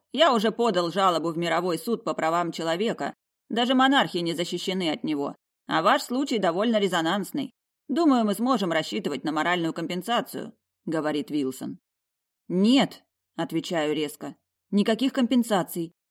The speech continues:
Меня бы устроило разойтись с Генрихом мирно, но каждому остаться при своем». Адвокат вопросительно смотрит на Бернара. «Делайте так, как сказала моя супруга», произносит он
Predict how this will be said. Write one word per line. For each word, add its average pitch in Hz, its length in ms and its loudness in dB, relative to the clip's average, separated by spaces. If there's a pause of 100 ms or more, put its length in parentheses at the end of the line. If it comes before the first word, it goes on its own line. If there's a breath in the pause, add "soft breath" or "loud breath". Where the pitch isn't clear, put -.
(200)
Меня 226 240 8
бы 233 100 4
устроило 240 460 2
разойтись 240 460 0
с - 20 -6
Генрихом 233 500 2
мирно, 156 400 4 (120)
но 202 240 2
каждому 214 400 0
остаться 208 340 -2
при 196 120 -4
своем». 190 500 -2 (760)
Адвокат 175 460 -2
вопросительно 170 600 -2
смотрит 165 380 -4
на 170 80 -2
Бернара. 160 500 -4 (760)
«Делайте 170 520 4
так, 190 300 2
как 156 160 0
сказала 160 420 2
моя 156 240 0
супруга», 139 640 -4 (380)
произносит 160 600 -2
он 160 200 -4